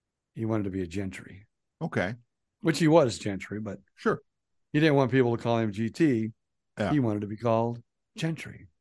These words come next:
Speaker 2: Next time I see him, I'm calling him G T. Just to, <laughs> just to tweak him.
Speaker 1: "Hey, G T."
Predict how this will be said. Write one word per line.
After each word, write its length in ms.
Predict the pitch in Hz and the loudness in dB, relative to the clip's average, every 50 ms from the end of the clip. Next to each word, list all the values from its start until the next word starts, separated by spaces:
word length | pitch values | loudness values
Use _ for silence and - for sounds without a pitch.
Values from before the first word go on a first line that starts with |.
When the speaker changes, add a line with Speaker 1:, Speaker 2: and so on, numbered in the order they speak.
| _ - | _ -4
Speaker 2:
Next 200 | 113 110 104 - | -4 -2 -2 0
time 180 | - 107 98 | -2 -2 0
I 100 | 95 87 | 0 -2
see 200 | 87 - - 113 95 | -4 -4 -4 -4 -4
him, 100 | 85 85 | -4 -4
I'm 140 | 82 82 - | -8 -8 -4
calling 240 | - 87 90 85 | -4 -4 -4 -4
him 100 | 82 80 | -6 -8
G 180 | 78 78 85 82 | -10 -12 -12 -14
T. 260 | 80 - - 82 78 - _ _ _ _ _ _ - | -12 -12 -12 -12 -12 -12 _ _ _ _ _ _ -2
Just 360 | 233 - - 466 - - - | 0 6 8 8 8 10 8
to, 140 | 453 415 - - - - - _ - | 8 8 6 2 -2 -2 -2 _ -20
<laughs> 340 | - _ _ - - _ - | -20 _ _ -20 -20 _ -8
just 180 | 101 104 - - | -8 -8 -6 -8
to 80 | 92 | -10
tweak 260 | - - 104 95 85 - | -10 -6 -8 -8 -6 -6
him. 80 | 85 92 | 0 2
Speaker 1:
"Hey, 160 | - - 214 | 4 4 4
G 240 | 156 123 147 147 | 4 2 0 0
T." 40 | 139 | 0